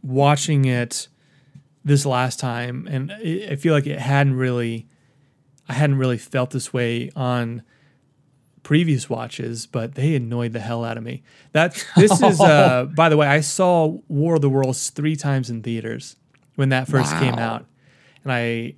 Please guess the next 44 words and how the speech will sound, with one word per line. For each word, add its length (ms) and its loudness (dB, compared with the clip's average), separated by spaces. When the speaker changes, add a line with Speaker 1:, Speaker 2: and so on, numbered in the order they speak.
Speaker 1:
I 100 0
was 220 -6
telling 260 -2
my 120 -6
wife, 360 -4
like, 160 -6
I 140 0
was 240 -2
literally 560 -2
obsessed 420 -8
with 100 -10
that 160 -8
movie. 380 -8
And 80 -6
I've 180 -2
probably 320 -2
seen 400 -4
it 180 -10
close 360 -2
to 100 -2
a 20 0
dozen 340 0
times. 540 -4
I, 140 0
something 400 -2
about 260 0
it 220 -4
is 120 -2
just, 460 -10
I, 120 -2
I, 160 -6
I 60 -4
really 320 -2
dig 240 -6
it. 140 -8
And 100 -6
I 40 -2
don't 100 -6
even 120 -4
think 180 2
that's, 200 0
like, 220 -6
top 260 -6
tier 400 -4